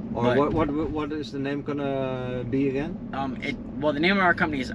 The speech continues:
Speaker 2: Irish Painting in Naples, but
Speaker 1: Irish
Speaker 2: the N F T
Speaker 1: Painting in
Speaker 2: company
Speaker 1: Naples. There you
Speaker 2: is
Speaker 1: go.
Speaker 2: Christmas three sixty-five.
Speaker 1: Christmas three sixty-five.
Speaker 2: Yes.
Speaker 1: Okay, people, go look it up.
Speaker 2: Yes, definitely. Check it
Speaker 1: Yeah.
Speaker 2: out.
Speaker 1: Check it out, YouTube. That is so cool.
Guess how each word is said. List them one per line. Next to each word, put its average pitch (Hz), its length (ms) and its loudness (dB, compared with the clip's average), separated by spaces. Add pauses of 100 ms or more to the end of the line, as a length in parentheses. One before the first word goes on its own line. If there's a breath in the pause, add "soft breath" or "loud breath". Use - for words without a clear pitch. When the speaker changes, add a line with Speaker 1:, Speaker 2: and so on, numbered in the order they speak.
Speaker 2:
Irish 139 260 4
Painting 147 220 -2
in 127 80 -2
Naples, 147 400 -4
but 127 280 -4
Speaker 1:
Irish 147 260 4
Speaker 2:
the 151 60 0
N 165 60 4
F 170 100 6
T - 60 2
Speaker 1:
Painting 151 160 4
in 147 60 2
Speaker 2:
company 202 380 4
Speaker 1:
Naples. - 280 -2 (120)
There 107 120 -4
you 107 40 0
Speaker 2:
is 143 220 6
Speaker 1:
go. - 80 -4
Speaker 2:
Christmas 175 380 0
three 185 220 2
sixty-five. 131 760 -2 (500)
Speaker 1:
Christmas 139 340 -2
three 131 160 -4
sixty-five. 117 640 -4
Speaker 2:
Yes. 110 160 -2
Speaker 1:
Okay, 107 160 -2
people, 107 240 -4
go 120 140 -4
look 123 240 -4
it 113 100 -4
up. 104 140 -6 (140)
Speaker 2:
Yes, 113 320 -4
definitely. 110 580 -4 (160)
Check 120 140 0
it 110 100 2
Speaker 1:
Yeah. 113 100 0
Speaker 2:
out. 98 120 -8 (460)
Speaker 1:
Check 120 180 -8
it 113 80 -6
out, 110 140 -6
YouTube. 104 320 -6 (1300)
That 123 220 -2
is 113 100 -4
so 113 260 -2
cool. 104 240 -2